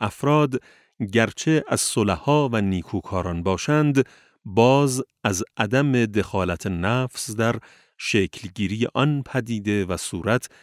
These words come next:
نمی‌توان یقین حاصل نمود و احتمال بروز خطا و چه بسا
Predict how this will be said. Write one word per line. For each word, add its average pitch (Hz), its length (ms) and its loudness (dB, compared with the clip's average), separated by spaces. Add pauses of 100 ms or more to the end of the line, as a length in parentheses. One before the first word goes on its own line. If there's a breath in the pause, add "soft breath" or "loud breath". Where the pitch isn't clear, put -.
(200 soft breath)
نمی‌توان 101 720 0
یقین 85 420 -4
حاصل 85 440 -6
نمود 82 420 -10 (460 soft breath)
و - 60 -4
احتمال 95 680 -2
بروز 95 420 -4
خطا 123 640 -4
و 104 120 -4
چه - 240 -6
بسا 120 380 2